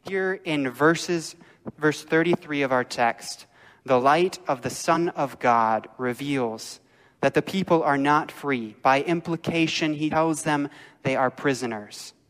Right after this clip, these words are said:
But his presence begins to reveal more than that. Light reveals in an instant, but remain in the light, and authenticity and quality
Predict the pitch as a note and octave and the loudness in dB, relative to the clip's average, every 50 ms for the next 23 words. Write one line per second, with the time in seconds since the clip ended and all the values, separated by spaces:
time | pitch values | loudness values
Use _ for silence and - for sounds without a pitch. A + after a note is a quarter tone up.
0 | _ _ _ _ _ _ _ _ _ _ _ - C#3+ - D#3+ D#3+ C#3+ - - - | _ _ _ _ _ _ _ _ _ _ _ 2 4 4 4 0 -4 -6 -12 -2
1 | - G3+ G3 G3 F3 - D3+ A#2+ A2 - - - - - _ - C#3+ C#3+ C#3 E3 | 2 4 4 4 4 2 0 -2 -2 -6 -10 -12 -12 -14 _ -10 -10 -2 2 4
2 | E3 E3 E3+ E3 - - - F3 D#3+ D#3+ D3 C3 C3+ C3 B2 C3 C3 C3+ C3+ C3 | 4 4 4 0 -2 -6 -6 -2 0 0 0 0 0 0 0 0 -2 -4 -6 -4
3 | C#3 D3 D3+ D#3 D3+ C#3+ C3 B2 A#2+ A2 - - - _ _ _ _ _ _ _ | -2 -2 0 2 2 2 2 2 0 -2 -6 -12 -20 _ _ _ _ _ _ _
4 | _ _ - C3 B2+ B2 A#2+ B2 B2 A#2 G#2+ - - - - - - _ _ _ | _ _ -2 0 0 2 0 0 0 0 -2 -4 -10 -14 -20 -20 -20 _ _ _
5 | _ _ _ _ _ _ _ _ _ _ _ _ _ _ _ _ - C3+ D3 D#3 | _ _ _ _ _ _ _ _ _ _ _ _ _ _ _ _ 2 4 4 4
6 | D#3+ E3 D#3 D3 C3 C#3+ D#3+ E3+ F3 F3 E3+ E3+ E3 E3 - - E3 C#3+ C#3+ C#3 | 4 2 0 0 0 0 2 4 4 4 4 2 0 -2 -6 -6 -4 -2 -2 -2
7 | C#3+ D#3+ D3+ D3+ D3 - - - A#2 G#2+ A2 - _ - - - - _ _ _ | -2 -2 -2 -4 -4 -6 -10 -10 -10 -10 -12 -18 _ -20 -20 -20 -20 _ _ _
8 | - - - - _ _ _ _ _ _ _ _ _ - C3+ C#3 C3+ C3 C3 C3+ | -20 -20 -20 -20 _ _ _ _ _ _ _ _ _ -10 -6 -4 -2 0 0 2
9 | C#3+ D3 D#3 D#3+ E3 E3 D3+ C#3+ D#3 C#3+ C#3+ C#3 C3+ B2+ B2 A#2+ A#2+ A#2+ B2 - | 2 4 4 4 4 4 2 0 -4 -4 -4 -4 -2 0 0 0 0 -2 -6 -10
10 | - - - - - _ _ _ _ _ _ _ _ - B2+ A#2 A#2+ A#2 - - | -14 -18 -18 -20 -20 _ _ _ _ _ _ _ _ -10 -2 0 0 0 0 -2
11 | - C#3 C#3 - - D3 - - D#3 D3+ D#3 D#3 D3+ D#3 D3+ - - - _ _ | -4 -8 -8 -12 -14 -16 -12 -10 -10 -6 -6 -6 -6 -6 -8 -12 -20 -20 _ _
12 | _ _ B2 A2+ A2+ - - - - C#3+ C#3+ D3 D3 D3+ D3 D3+ D3 C#3+ D#3 - | _ _ -14 -12 -12 -14 -16 0 4 6 6 6 4 2 -2 -4 -6 -6 -8 -12